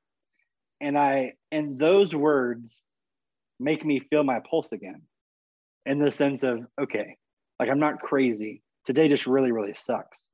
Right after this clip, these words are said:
But hope is a heartbeat away. And so I think that if we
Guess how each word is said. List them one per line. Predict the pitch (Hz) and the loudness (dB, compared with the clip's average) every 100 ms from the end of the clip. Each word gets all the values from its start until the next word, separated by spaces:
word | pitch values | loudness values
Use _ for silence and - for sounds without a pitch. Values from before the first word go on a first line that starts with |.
| _ _ _ _ _ _ 127 | _ _ _ _ _ _ -2
But | 113 | 2
hope | 151 139 | 2 2
is | 120 | 0
a | |
heartbeat | 120 110 107 | 0 -2 -6
away. | 113 135 - _ _ _ _ _ _ _ - | -2 -2 -4 _ _ _ _ _ _ _ -10
And | 143 | -2
so | 160 | 2
I | 151 | 2
think | - 202 196 | 2 -2 2
that | 185 | 2
if | 156 - | 2 0
we | 151 139 135 | 2 2 -2